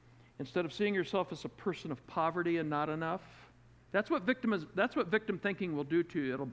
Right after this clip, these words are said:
it'll cause you to start thinking that you will, you ha-, you don't have enough and you never will. And so you, you get stuck in this kind of, uh, of a lifestyle,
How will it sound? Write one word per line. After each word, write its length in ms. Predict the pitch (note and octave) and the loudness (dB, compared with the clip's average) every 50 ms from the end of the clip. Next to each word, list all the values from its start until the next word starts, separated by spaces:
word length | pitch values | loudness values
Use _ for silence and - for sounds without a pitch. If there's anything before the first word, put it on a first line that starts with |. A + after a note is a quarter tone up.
| - | -6
it'll 200 | - D3+ C#3+ B2+ | -4 -4 -4 -4
cause 320 | B2+ - - F#3+ F#3 G#3+ G#3+ F3+ | -4 -4 -2 0 0 0 2 0
you 80 | G#3+ | -2
to 80 | F#3 D#3+ | -2 -4
start 280 | - - F#3 D#3 - - | -2 -2 -2 -2 -2 -2
thinking 400 | - F#3+ G3 F3 - D#3+ D3 C#3 C3 - - - - - - - - - | -4 -4 -4 -2 -2 -2 -4 -4 -6 -8 -18 -20 -20 -20 -20 -20 -12 -4
that 220 | - D3 C#3 - - | -2 -2 -2 -2 -2
you 200 | D3+ F3 F3+ F3+ | -4 -4 0 2
will, 260 | E3+ D#3 C#3 C#3 - - | 2 2 0 0 -4 -6
you 180 | E3 F3 D#3+ | -4 -4 -2
ha-, 120 | B2+ D#3+ E3+ - | -2 -2 -4 -4
you 160 | - F3+ E3+ | -2 -4 -2
don't 240 | D#3 D3 F#3 G#3+ A#3 | 2 4 4 4 4
have 200 | G3+ A3 A3+ G#3+ | 4 4 4 4
enough 300 | A3 G#3+ G#3+ G#3 G3+ - | 4 4 2 2 0 0
and 180 | - - D#3+ D#3 | -4 -4 -2 0
you 100 | C#3+ C#3 | 0 0
never 340 | C#3 C#3 D#3 E3+ F3+ F3 F3 | 0 0 2 0 2 2 0
will. 420 | E3 E3+ F3+ F#3 D#3+ - - - - - - - - - - - - - - - - - - - - - - - - - - | 2 2 2 2 2 0 -2 -6 -16 -20 -20 -20 -20 -20 -20 -20 -20 -20 -20 -20 -20 -20 -20 -20 -20 -20 -20 -20 -20 -14 -6
And 140 | - D3 D3 | -6 -4 -4
so 180 | - - F#3 E3 | -2 0 0 0
you, 200 | D#3 D3+ D3+ D3 D3+ - | 2 2 0 -2 -2 -6
you 140 | - D#3+ E3+ | -6 -6 -4
get 220 | D#3 F3+ F3+ - - | 0 0 0 0 -2
stuck 640 | - - - - - - D4 D4 A#3+ F3+ - - - - - - - - - - - - - - - - | -8 -8 -6 -6 -2 2 4 4 4 2 -2 -6 -16 -18 -18 -20 -20 -20 -20 -20 -20 -20 -20 -16 -8 -4
in 140 | D#3+ E3 F3 | -2 0 2
this 180 | F3 F#3 E3+ | 2 0 0
kind 360 | - - - G#3+ G#3 G#3+ G3+ F#3+ | -2 -4 2 2 4 4 4 2
of, 100 | F3 D3+ C#3+ - - - | 0 -4 -6 -12 -6 -2
uh, 120 | - D#3 - - | 0 0 0 0
of 140 | - D#3+ C#3+ | -2 -2 0
a 40 | D3+ | 0
lifestyle, 720 | D3 D3 D#3 F3 F#3 F3 - - - - D3+ C#3 - - | 2 2 4 2 2 0 -2 -6 -2 0 0 0 0 -4